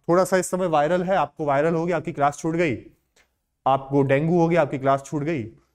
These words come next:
कोई दिक्कत नहीं। सबसे पहला काम करिए, आप अपने, आ, नोट्स कलेक्ट करिए, अपने टीचर से बात करिए और उन नोट्स को एक बार कलेक्ट करके, कॉपी करके टीचर से मिलिए। ठीक है, टीचर्स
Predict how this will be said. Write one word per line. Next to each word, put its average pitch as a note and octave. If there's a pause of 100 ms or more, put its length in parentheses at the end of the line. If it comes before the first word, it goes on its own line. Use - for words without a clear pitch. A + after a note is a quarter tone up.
(240)
कोई C#3
दिक्कत G#2+
नहीं। - (760)
सबसे E3
पहला G#3
काम A3+
करिए, G3
आप G#3
अपने, G3 (100)
आ, B2
नोट्स D#3+
कलेक्ट E3
करिए, E3+ (680)
अपने E3
टीचर E3
से E3+
बात C#3+
करिए D3+ (200)
और B2 (440)
उन F#3
नोट्स F#3
को E3
एक D3
बार C3+ (100)
कलेक्ट D3+
करके, D3
कॉपी D#3+
करके D3
टीचर C3+
से C3
मिलिए। A#2+ (600)
ठीक E3
है, G#2
टीचर्स F3